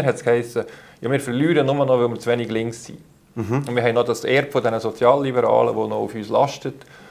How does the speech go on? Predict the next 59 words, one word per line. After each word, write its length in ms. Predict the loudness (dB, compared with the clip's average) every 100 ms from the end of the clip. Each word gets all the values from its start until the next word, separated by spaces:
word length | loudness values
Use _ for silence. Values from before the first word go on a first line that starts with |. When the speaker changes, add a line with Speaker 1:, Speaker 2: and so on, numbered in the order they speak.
| -18
Speaker 1:
Und 140 | -4
darum 160 | -2 -2
verlieren 440 | -2 -2 0 -2
wir. 120 | -4 -6
Und 120 | -6
das, 120 | -8
und 200 | -8 -8
das 120 | -6
Erbe 260 | -2 -2 -2
sind 140 | -8
sie 100 | -4
jetzt 180 | -4 -2
eigentlich 240 | -4 -4
los. 460 | -2 -2 -2 -6 -14 -20 -20 -20 -14
Speaker 2:
Ja, 80 | 2
Speaker 1:
Das 40 | 6
ist 60 |
Speaker 2:
ja, 80 | 6
Speaker 1:
ja 60 | 6
der 80 | 2
Speaker 2:
das 100 | 2
gibt's 200 | 2 2
Speaker 1:
längst, 140 | 2 2
Speaker 2:
nicht 120 | 2 2
mehr. 120 | 2
Speaker 1:
das 200 | 2 2
ist 160 | 0 0
längst 340 | -2 -2 4
auch, 200 | 4 6
auch 280 | 6 6 6
eben 200 | 4 0
die 180 | 0 -4 -4 -14 -20 -6
Schröder-Zeit 640 | 0 0 0 -2 -2 -2
und 100 | 2
all 140 | 4 4
das, 320 | 0 -6 -14
der 300 | -12 -6 -6
dritte 320 | 0 -2 2
Weg, 140 | 2 2
das 80 |
ist 60 | -2
alles 320 | 0 2 2
eigentlich 260 | 2 2 -2
vorbei. 460 | -6 -8 -8 -8 -12 -20 -20 _ _ _ -18
Und 100 | -8
sie 80 | -4
sind 120 | -4
jetzt 120 | 0
eigentlich 120 | 2
genau 280 | 4 6 6
so, 300 | 6 4 6
was 120 | 4 0
sie 60 |
immer 180 | -2 0
haben 120 | 0
gesagt, 340 | 2 2 2 4
wollen 180 | 2 2
sie 160 | -4
sein. 380 | -8 -8 -8 -10